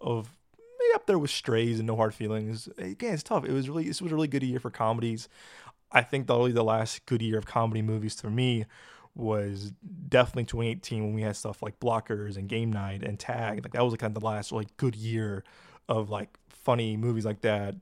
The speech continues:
in, in theaters, and all three of those movies did moderately well for the most part, but, you know, I ha-, really haven't seen a, a movie li-,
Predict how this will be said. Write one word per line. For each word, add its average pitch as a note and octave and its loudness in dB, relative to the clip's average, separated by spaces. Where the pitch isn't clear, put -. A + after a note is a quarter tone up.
in, G#2+ -4
in G#2+ -6
theaters, B2+ 2
and A2 -4
all E3+ 10
three E3 2
of D#3+ -2
those D3 2
movies B2+ 0
did A2 2
moderately B2+ 4
well A2 0
for A2+ -4
the G#2+ -2
most A2 -4
part, G#2 -4
but, G#2 -4
you C3 -4
know, G#2+ 2
I B2 4
ha-, A#2+ 6
really B2+ 6
haven't A#2+ 2
seen A2+ -4
a, C3 -4
a C3+ -2
movie A#2+ 0
li-, A2 2